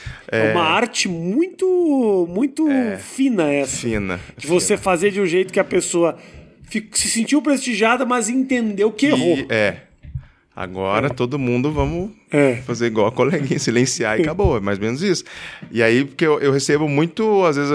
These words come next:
Speaker 2: é, no final do show, né, quando podia fazer a foto ali, a gente fazia as fotos e tal.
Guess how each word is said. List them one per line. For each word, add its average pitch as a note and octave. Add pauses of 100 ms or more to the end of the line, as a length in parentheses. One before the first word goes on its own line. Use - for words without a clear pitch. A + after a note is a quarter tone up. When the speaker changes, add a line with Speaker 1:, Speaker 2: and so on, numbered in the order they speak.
Speaker 2:
é, A#2+
no A#2
final B2
do A#2
show, D3+
né, A#2
quando G#2+
podia G#2+
fazer G2+
a F2+
foto A2+
ali, G#2+
a G2
gente G2
fazia G2
as -
fotos C#3+
e -
tal. C3